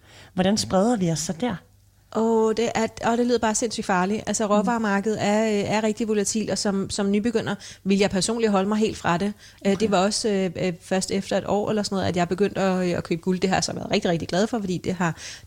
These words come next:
Speaker 2: det har tjent sin vippe, øh, værnepligt hen over, øh, covid nitten og så videre. Men en E T F,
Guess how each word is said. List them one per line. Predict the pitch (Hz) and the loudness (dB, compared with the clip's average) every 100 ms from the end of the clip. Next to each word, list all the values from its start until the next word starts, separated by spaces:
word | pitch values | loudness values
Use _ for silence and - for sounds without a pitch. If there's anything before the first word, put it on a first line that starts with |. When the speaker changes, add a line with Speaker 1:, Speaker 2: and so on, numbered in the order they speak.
| - | 0
Speaker 2:
det | |
har | 190 | 2
tjent | 180 - 180 196 | 2 2 0 0
sin | - 190 | 0 2
vippe, | 190 196 240 214 - | 2 2 2 -2 -4
øh, | 196 185 185 180 | 0 2 2 2
værnepligt | 196 180 196 - 185 - | 0 2 0 0 0 0
hen | 208 | -4
over, | - 185 196 208 - | -2 -2 -2 0 0
øh, | 180 180 | 0 0
covid | 214 190 190 | -2 0 0
nitten | 196 190 208 | 0 0 -2
og | 202 | -2
så | 196 | 0
videre. | 190 196 196 - - - - | 0 2 0 -6 -16 -14 -4
Men | 196 190 | 0 2
en | 190 | 2
E | 190 | 2
T | - 196 190 233 | 2 4 2 0
F, | - | -4